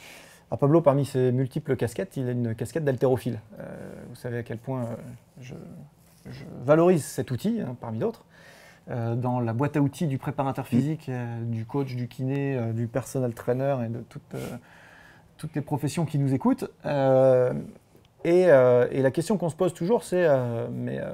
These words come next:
Speaker 1: comment on transfère, à quel point on transfère dans une activité, euh, physique sportive,
Speaker 2: Mm.
Speaker 1: ou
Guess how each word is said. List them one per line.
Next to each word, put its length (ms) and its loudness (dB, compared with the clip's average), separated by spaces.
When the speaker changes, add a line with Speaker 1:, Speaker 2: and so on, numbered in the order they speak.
Speaker 1:
comment 320 4
on 40 2
transfère, 520 -6
à 80 -6
quel 160 -6
point 180 -2
on 80 -2
transfère 720 -2
dans 120 -8
une 180 -6
activité, 580 -2
euh, 140 -2
physique 300 -4
sportive, 440 -2
Speaker 2:
Mm. 220 -2
Speaker 1:
ou 420 -2